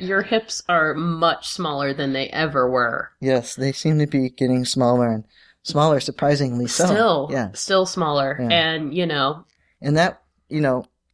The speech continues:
Speaker 2: surprises me because that's one of the first things that happen.
Speaker 1: Mm-hmm.
Speaker 2: And then every once in a while, it's a noticeable difference.
Speaker 1: It's still smaller.
Speaker 2: Yeah.
Speaker 1: Yeah. That's good.
Speaker 2: Yeah. For me,
Speaker 1: They
Speaker 2: yes, it is.
Speaker 1: Mm-hmm.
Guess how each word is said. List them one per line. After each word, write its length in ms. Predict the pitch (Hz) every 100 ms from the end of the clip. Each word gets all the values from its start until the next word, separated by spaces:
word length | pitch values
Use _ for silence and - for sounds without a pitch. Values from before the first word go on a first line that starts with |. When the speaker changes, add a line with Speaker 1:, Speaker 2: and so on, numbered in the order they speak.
| _ _ _
Speaker 2:
surprises 720 | - 151 - 147 143 139 131
me 200 | 135 131
because 580 | 120 123 - 123 120 107 -
that's 300 | 131 - -
one 160 | 123
of 80 | 120
the 60 | 113
first 260 | 127 120
things 220 | 123 113
that 100 | 101
happen. 400 | 110 131 147 101 - _ _ 190
Speaker 1:
Mm-hmm. 340 | 202 226 277 359 _ - -
Speaker 2:
And 180 | 127
then 100 | 127 131
every 180 | 127
once 260 | 131 131 -
in 60 | 131
a 40 |
while, 320 | 131 135 135
it's 220 | 123 -
a 60 | 120
noticeable 840 | 123 123 135 143 143 - 123 120
difference. 680 | 110 147 147 123 107 - - _ -
Speaker 1:
It's 180 | 180 -
still 300 | - 156 -
smaller. 540 | 165 180 170 - -
Speaker 2:
Yeah. 260 | - 117 95 - _ _ _ _ _ _ _
Speaker 1:
Yeah. 360 | 170 156 151 - _ _ _ _ _
That's 200 | 175 180
good. 240 | - 180 - _ _
Speaker 2:
Yeah. 220 | 127 113 107 _
For 140 | - 135
me, 80 | 165
Speaker 1:
They 160 | 160
Speaker 2:
yes, 240 | 135 117 -
it 80 | 117
is. 280 | 113 - -
Speaker 1:
Mm-hmm. 500 | 175 170 160 160 180